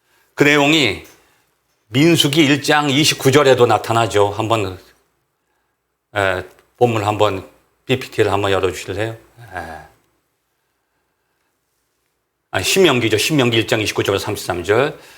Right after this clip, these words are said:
자, 신명기라고 하는 건 뭐냐면 모세가 자신의 삶을 회고하는 거예요. 백이십 먹은 할아-, 살 먹은 할아버지가 자신의 삶을 회고하면서 쓴 것이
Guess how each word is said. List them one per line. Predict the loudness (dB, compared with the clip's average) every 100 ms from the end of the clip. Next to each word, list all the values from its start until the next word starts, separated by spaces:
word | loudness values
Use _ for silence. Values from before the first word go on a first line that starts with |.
| -20 _
자, | -2
신명기라고 | 0 2 2 4 4 4 2
하는 | 0
건 | 0
뭐냐면 | 0 0 0 0 0 -2 -10 _ _ _ _ _ _ _ _ _ _ _ _ _ _ _ _
모세가 | 4 8 8 6 2 2 2 2 0
자신의 | -2 -2 0 2 2 0
삶을 | -2 0 2 4 4 2 2 -6 -18 _ _ _ _ _ _ _ _ _ _ _ _ _ _ -2
회고하는 | 2 2 0 0
거예요. | -2 -4 -6 -14 -20 _ _ _ _ _ _ _ _ _ _ _ -2
백이십 | 0 2 2 2
먹은 | 4 4 4
할아-, | 0 -2 -6 -10 -2
살 | 0 2
먹은 | 2 0
할아버지가 | 0 0 2 0 0 0 -2 -6 -18 _ _ _ _ _ _
자신의 | -4 -2 2 0
삶을 | 0 -4 -2 -2 -2
회고하면서 | -2 2 2 2 2 0
쓴 | 0 0
것이 | 0 2 0 -2